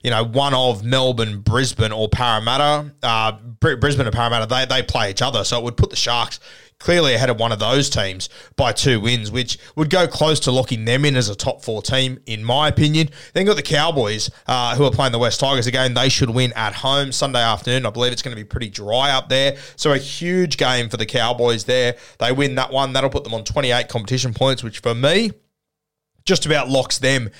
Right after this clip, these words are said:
into the top four as well. As I said, they will leave one of those other teams behind on, uh, on, on twenty-four points that'll be competing with them.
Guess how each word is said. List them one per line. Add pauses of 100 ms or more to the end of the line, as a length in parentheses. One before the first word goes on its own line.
(260)
into
the
top
four
as
well.
As
I
said,
they
will
leave (240)
one
of
those
other
teams
behind (260)
on,
uh,
on,
on
twenty-four
points
that'll
be
competing
with
them.